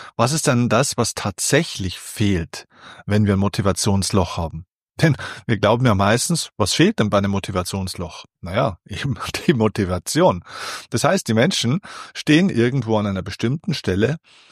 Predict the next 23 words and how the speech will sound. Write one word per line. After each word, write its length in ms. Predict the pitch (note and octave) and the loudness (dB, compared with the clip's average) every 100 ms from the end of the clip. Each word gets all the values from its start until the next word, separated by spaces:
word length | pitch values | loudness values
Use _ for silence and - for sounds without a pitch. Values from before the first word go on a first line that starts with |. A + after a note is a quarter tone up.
| - _ _ _ _ _ _ | -20 _ _ _ _ _ _
und 120 | C#3+ | 2
sie 80 | E3 | 2
sind 180 | D3 D#3 | 4 4
aber 120 | A#2+ | 4
nicht 160 | B2 - | 2 -2
zufrieden 420 | - C#3+ F#3+ D#3 | -2 2 2 2
an 100 | F#2 | -2
der 120 | F#2 | -2
Stelle, 260 | - G2 F#2 | 0 0 2
wo 140 | G2 | 0
sie 100 | G2+ | -2
sind. 220 | - A#2+ | 0 0
Sie 120 | - | 0
wären 280 | G#2 G2+ A2 | 2 4 4
gerne 300 | - F#2+ G#2+ | 2 2 2
woanders. 520 | B2 A2+ C#3 A2 E2+ | 2 2 2 2 -2
Das 180 | - G2+ | -6 -2
heißt, 260 | G#2 A#2+ - | 2 2 0
zwischen 280 | A2+ G#2+ F#2 | -4 -4 -2
dem, 240 | F#2+ A2 | 0 2
wo 100 | C#3 | 0
sie 140 | C#3 | 0
sind 480 | - G#2 A2+ F3+ - | 2 2 2 0 -6